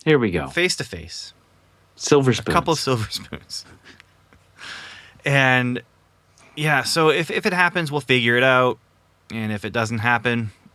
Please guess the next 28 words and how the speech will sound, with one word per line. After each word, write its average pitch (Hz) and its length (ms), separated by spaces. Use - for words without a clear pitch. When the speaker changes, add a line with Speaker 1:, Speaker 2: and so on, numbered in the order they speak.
Speaker 2:
I 120 300
personally 131 560
I 104 80
won't 101 220
feel 101 220
too 101 180
sad 92 500
if 98 100
it - 80
doesn't 87 260
happen. 85 360
Because 165 200
again, 107 340
we 180 140
have 170 340
Speaker 1:
Sad, 117 540
'cause 135 180
hey, 190 220
girl. 92 400
Speaker 2:
Uh, 120 140
it's, 87 200
it's 123 200
a, 120 200
it's 117 140
a 113 60
luxury 92 720
right 95 180
now 90 320